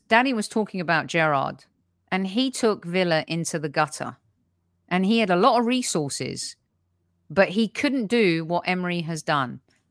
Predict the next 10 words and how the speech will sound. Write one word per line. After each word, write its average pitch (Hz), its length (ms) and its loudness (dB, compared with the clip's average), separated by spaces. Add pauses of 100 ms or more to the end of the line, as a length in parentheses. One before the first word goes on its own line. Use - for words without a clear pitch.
(380)
Emery 320 360 0
won 196 480 2
every 233 380 -2
single 226 480 0
Europa 202 500 0
League 202 200 -4
final 185 420 0
he's 165 120 -4
been 165 220 -2
in, 147 120 -4